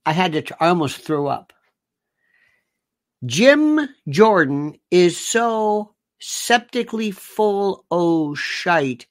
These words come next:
That's our word. Scheisse. Merde. Merda.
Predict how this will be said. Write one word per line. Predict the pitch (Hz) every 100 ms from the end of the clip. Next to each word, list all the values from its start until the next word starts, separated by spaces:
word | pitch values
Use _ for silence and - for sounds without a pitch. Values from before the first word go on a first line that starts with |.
| _
That's | 185 196
our | 180 151
word. | 147 120 104 - _
Scheisse. | - - - 240 254 - 117 92 - _
Merde. | 107 110 131 147 160 143 117 104 95 95 92 _ _ _ -
Merda. | 117 127 147 185 208 175 120 101 107 90